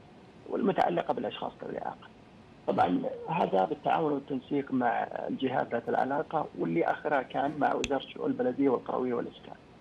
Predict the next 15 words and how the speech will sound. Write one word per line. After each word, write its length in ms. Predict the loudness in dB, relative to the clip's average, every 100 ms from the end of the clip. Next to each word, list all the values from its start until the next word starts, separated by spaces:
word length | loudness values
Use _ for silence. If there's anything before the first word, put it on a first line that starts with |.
| -20 -20 -20 -20 -20 -2
فحق 1300 | 0 2 0 -4 -8 -16 -16 -16 -16 -20 -12 -4 -2 0
ركائز 340 | 2 2 2
الحياة 280 | 2 2 2
الكريمة 560 | 0 -2 0 0 0 -4 -6
اللي 220 | -4 2 2
هي 60 |
حق 180 | 2 -2 -8
السكن. 360 | -10 -10 -16 -20 -20 -20 -8 -4 -4 -4 -8 2 4 4 -2 -8 -14 -20 -20 -20 -20 -20 -20 -20 -20 -4
فسابقًا 420 | 2 2 2 -2 -4
كان 240 | 0 0 0 -4
ال-، 280 | -2 0 0
القرض 720 | 0 -2 -6 -6 0 2 4
السكني 800 | 2 2 -2 -2 -2 0 0 -2
كان 220 | 0 0
يتطلب 480 | 0 -2 0 2 2